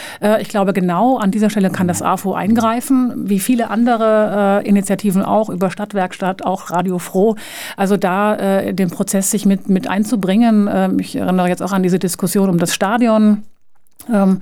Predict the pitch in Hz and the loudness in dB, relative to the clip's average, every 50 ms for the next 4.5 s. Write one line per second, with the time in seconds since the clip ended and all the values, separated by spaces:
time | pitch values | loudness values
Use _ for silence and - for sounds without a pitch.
0 | - - - - - - 190 185 - - 170 180 180 - - - 190 180 - - | -4 -14 -16 -18 -8 -2 -2 -2 0 0 -2 -2 -4 -4 -6 -4 -4 -2 -2 -2
1 | - 170 170 196 208 190 180 196 185 180 196 196 233 - 185 175 - 240 277 269 | -2 -2 0 0 0 0 0 0 2 2 4 2 2 0 -2 -2 0 -2 -2 -2
2 | - - 254 240 226 220 214 220 233 - 247 214 214 220 196 190 - 233 240 240 | -2 0 2 4 4 4 2 0 0 0 0 0 2 2 0 2 2 0 2 0
3 | 240 - 233 226 - 202 190 202 190 185 175 175 190 190 185 185 175 - - 190 | 0 -4 -4 -4 -4 -2 0 0 0 2 0 0 0 2 2 0 0 0 -2 -2
4 | 165 175 170 175 202 214 214 208 196 | 0 0 0 2 4 4 4 4 4